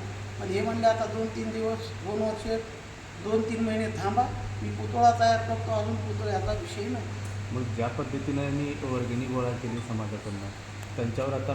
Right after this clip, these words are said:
Speaker 2: ट्रस्ट माध्यमातून किंवा नारायणगड माध्यमातून काही कारवाईसाठी पुढे येतात, कोणी काही तक्रार
Speaker 1: आता आम्ही आव्हान करतो मीडियासमोर,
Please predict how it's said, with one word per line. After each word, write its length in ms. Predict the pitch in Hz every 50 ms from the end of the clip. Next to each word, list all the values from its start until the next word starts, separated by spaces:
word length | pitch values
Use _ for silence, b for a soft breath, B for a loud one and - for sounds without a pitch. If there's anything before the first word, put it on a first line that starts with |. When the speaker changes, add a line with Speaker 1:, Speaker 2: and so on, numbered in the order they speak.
| - -
Speaker 2:
ट्रस्ट 300 | 131 131 127 - - 156
माध्यमातून 680 | 143 135 127 123 113 127 120 120 117 107 - 127 120
किंवा 220 | 113 98 123 120 123
नारायणगड 500 | 120 113 110 104 113 120 123 117 120 113
माध्यमातून 540 | 117 113 110 104 107 110 110 107 104 101 -
काही 160 | - 123 123 -
कारवाईसाठी 600 | 123 113 107 107 113 120 123 - 123 117 127 127
पुढे 220 | 107 101 117 113
येतात, 260 | 120 123 123 - - -
कोणी 260 | - - - 101 101
काही 280 | - - - - 127
तक्रार 420 | 110 - 120 117 120 - 190 226 233
Speaker 1:
आता 100 | - 262
आम्ही 440 | 262 269 277 269 277 302 311 311 302
आव्हान 460 | - 214 240 233 247 285 302 302 302 294
करतो 240 | 269 262 269 269
मीडियासमोर, 720 | 277 254 262 254 254 254 240 226 - - - 190 175 170